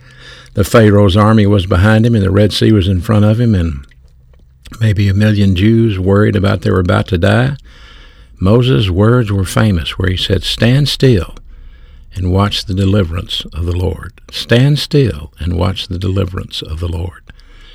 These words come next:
If you will stay out of panic palace, if you will keep your emotions under control, and you will go to your Father and trust him, he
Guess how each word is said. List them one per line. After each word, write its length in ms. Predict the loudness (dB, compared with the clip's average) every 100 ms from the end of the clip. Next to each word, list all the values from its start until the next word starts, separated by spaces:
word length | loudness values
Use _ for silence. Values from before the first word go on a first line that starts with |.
| -20 -20 -8
If 260 | -8 -2
you 280 | 2 4 4
will 320 | 2 2 0
stay 480 | -4 -6 -2 0 0
out 240 | 0 0
of 140 | -2 -2
panic 380 | 0 0 -2 -4
palace, 560 | -2 -2 -4 -10 -16 _ _ -20 -20 -20 -20 -14
if 200 | -6 -2
you 140 | 0
will 160 | 0 -2
keep 380 | 0 -2 0
your 160 | 0 2
emotions 600 | 4 2 0 -2 -2 -2
under 240 | -2 -2
control, 600 | -2 -4 -2 0 0 -4 -12 _ _ _ _ _ _ -8
and 80 | -2
you 140 | 0
will 100 | 2
go 240 | 2 2
to 80 | 4
your 220 | 2 0
Father 480 | 0 0 0 0 -2
and 160 | -6 -4
trust 360 | -2 -2 -2 0
him, 360 | 0 -2 -6
he 520 | -4 0 0 0 -4